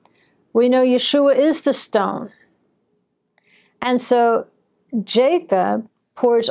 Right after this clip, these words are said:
oil on the stone. He anoints the Mashiach. He, he, it's a prophecy there.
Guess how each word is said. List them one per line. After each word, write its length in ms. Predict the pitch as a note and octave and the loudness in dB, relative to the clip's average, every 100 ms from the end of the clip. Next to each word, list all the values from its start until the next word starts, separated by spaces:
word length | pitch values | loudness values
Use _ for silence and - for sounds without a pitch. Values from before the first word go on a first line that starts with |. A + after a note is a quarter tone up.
| - | -4
oil 640 | D#4 C#4 A3+ G#3+ G#3+ A3 _ _ _ - | -2 0 0 0 -2 -6 _ _ _ -6
on 240 | G3+ G#3 | -2 -2
the 60 | G#3 | -4
stone. 500 | - - F#3+ C3+ - _ _ _ _ _ _ _ | -6 -4 -6 -8 -18 _ _ _ _ _ _ _
He 280 | - - B3 | -8 -2 0
anoints 880 | A3 G#3 G#3 B3 D4 C4+ A3 - - | 2 2 2 2 2 0 -4 -10 -6
the 100 | A#3 | -2
Mashiach. 800 | A3+ G#3+ - - C4 G3 E3+ - | 0 -2 -4 -2 0 0 -2 -8
He, 200 | - G#3+ | -2 -2
he, 120 | - | 0
it's 220 | G3+ G3+ A3 | -2 -2 -4
a 80 | |
prophecy 920 | F#3+ - - A#3 C#4+ C#4 A#3 - G3 | -6 -12 -4 -2 -2 -2 -4 -2 -4
there. 380 | G3 - - - | -2 -6 -8 -12